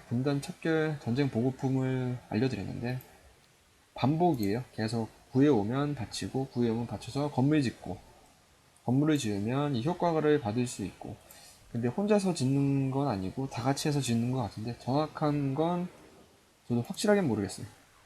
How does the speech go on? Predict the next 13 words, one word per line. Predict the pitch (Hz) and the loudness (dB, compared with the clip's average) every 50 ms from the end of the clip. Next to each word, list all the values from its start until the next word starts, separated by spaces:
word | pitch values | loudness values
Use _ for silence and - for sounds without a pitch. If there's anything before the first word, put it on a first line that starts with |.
| - - - - - - | -20 -20 -20 -18 -10 -8
근데 | 110 - | -6 -2
제가 | - 127 139 151 | 0 0 2 2
한번 | 147 180 190 185 165 | 2 2 0 0 0
바쳤는데도 | 120 113 - - 170 165 147 139 135 | -2 -2 -2 -2 0 2 2 2 2
영 | 113 107 120 | 2 2 0
퍼센트인 | - 156 165 165 156 143 151 147 143 | -2 -2 0 0 -2 0 0 0 0
거 | 151 | 0
보면 | 123 101 95 113 131 127 113 - - - - - - - - | 0 -2 -2 -4 -4 -6 -8 -12 -18 -20 -20 -20 -20 -8 -2
이거를 | - 120 139 175 175 175 143 | 0 2 2 4 4 4 4
계속 | 131 123 135 131 127 | 2 2 2 2 2
만들었어야 | 117 95 98 110 120 123 123 117 - - 110 104 | 2 2 0 2 2 0 0 0 0 0 -2 0
되는지는 | 110 101 101 104 110 127 135 120 | 0 -2 -2 0 0 2 2 0
모르겠지만, | 101 - 104 98 95 - - 92 104 127 139 147 151 | 0 -2 -4 -4 -6 -6 -6 -4 -4 -2 -2 -4 -4